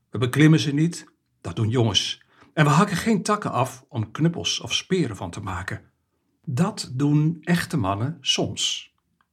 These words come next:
Van deze echte mannen heeft er meer dan één net zijn grote liefde voor dood in bad zien liggen. We weten niet of Chris haar ook heeft gezien,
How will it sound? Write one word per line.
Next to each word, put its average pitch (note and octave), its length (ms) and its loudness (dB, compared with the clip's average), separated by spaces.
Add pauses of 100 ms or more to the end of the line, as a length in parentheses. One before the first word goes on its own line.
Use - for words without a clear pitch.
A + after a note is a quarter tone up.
Van - 340 4
deze B3 240 6
echte - 280 -4
mannen D3+ 300 2
heeft C#3 220 0
er A2 100 -4
meer F3 360 0
dan D3 340 -4
één A#3 500 0
net D#3 300 -4
zijn A#2 240 -4
grote F3 420 -4
liefde G2+ 340 -10
voor F#2+ 300 -12
dood A#2+ 420 -8
in B2+ 160 -4
bad F#2+ 200 -6
zien F2+ 160 -8
liggen. F2+ 320 -14 (880)
We F3+ 60 4
weten A3+ 300 4
niet A#3 220 0
of - 240 -10
Chris A3 300 -4
haar D3+ 300 -6
ook F3+ 200 -4
heeft G2+ 180 -8
gezien, B2 540 -4